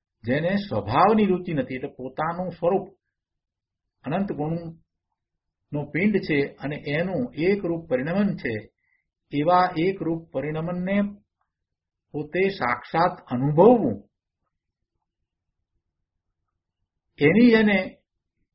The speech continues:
ક્યારેય ઈચ્છા થઈ નથી, એ તરફ એને ક્યારેય પ્રયત્ન થયો નથી, એવો પુરુષાર્થ ઉપડ્યો નથી. એને તો એમ જ સમજાય કે એને રાગની જ રુચિ છે. જ્યાં સ્વભાવની રુચિ નથી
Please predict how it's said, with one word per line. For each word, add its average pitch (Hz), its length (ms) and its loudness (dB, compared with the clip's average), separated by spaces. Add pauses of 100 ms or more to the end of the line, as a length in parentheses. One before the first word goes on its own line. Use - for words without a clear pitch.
(220)
ક્યારેય 139 340 2
ઈચ્છા 175 500 0
થઈ 160 140 0
નથી, 147 360 -6 (760)
એ 180 100 2
તરફ 190 340 0
એને 180 220 0 (560)
ક્યારેય 165 320 2
પ્રયત્ન 165 380 -2
થયો 147 260 -2
નથી, 147 340 -8
એવો 151 180 -2
પુરુષાર્થ 175 520 -2
ઉપડ્યો 147 280 -4
નથી. 127 340 -8 (1080)
એને 175 220 -2
તો 165 100 0
એમ 160 240 0
જ 196 80 -2
સમજાય 135 500 -2
કે - 160 -10
એને 139 140 -4
રાગની 131 500 -2
જ 123 60 -4
રુચિ 120 320 -6
છે. 98 180 -16 (960)
જ્યાં 123 360 -4
સ્વભાવની 156 720 -6
રુચિ 180 320 -4
નથી 180 400 -6